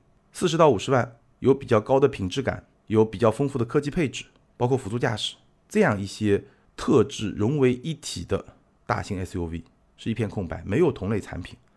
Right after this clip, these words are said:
那本来因为都是一百万以上的车，所以市场容量只有五到六万辆。现在我把价格打到四十到五十万，那市场容量就可以极大的扩大，这就是理想看到的一片蓝海。那这个想法对不对呢？其实有两种可能啦。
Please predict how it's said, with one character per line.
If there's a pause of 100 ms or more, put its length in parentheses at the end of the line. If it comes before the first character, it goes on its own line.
(220)
那
本
来 (580)
因
为
都
是
一
百
万
以
上
的
车，
所
以 (400)
市
场
容
量
只
有
五
到
六
万
辆。 (180)
现
在
我
把
价
格
打
到
四
十
到
五
十
万， (360)
那
市
场
容
量
就
可
以
极
大
的
扩
大， (280)
这
就
是 (220)
理
想
看
到
的
一
片
蓝
海。 (320)
那
这
个
想
法
对
不
对
呢？
其
实
有
两
种
可
能
啦。